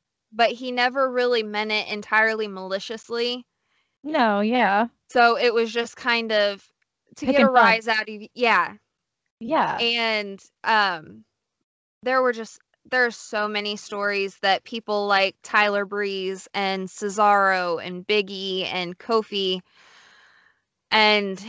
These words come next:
Speaker 1: Eric Rowan or Eric Redbeard, however you wanna refer to him, they were the six that were on there. Oh, and I can't e-, uh,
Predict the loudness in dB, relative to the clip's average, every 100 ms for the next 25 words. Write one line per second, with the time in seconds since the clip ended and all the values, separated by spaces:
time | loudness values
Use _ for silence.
0 | -6 2 4 2 0 2 2 2 0 -2
1 | -2 0 -2 -2 0 0 0 -2 -2 -2
2 | -6 -14 _ _ _ _ 0 2 2 0
3 | -4 -4 -4 -2 -4 -4 -4 -4 -4 -2
4 | 0 -2 -4 -12 _ _ _ _ _ _
5 | -20 -20 -6 2 4 6 4 4 0 -4
6 | -4 -6 -4 -2 2 2 4 2 2 -2
7 | -2 -4 -8 _ _ _ 2 2 2 -4
8 | -6 -2 -2 -4 -6 -8 _ -14 -12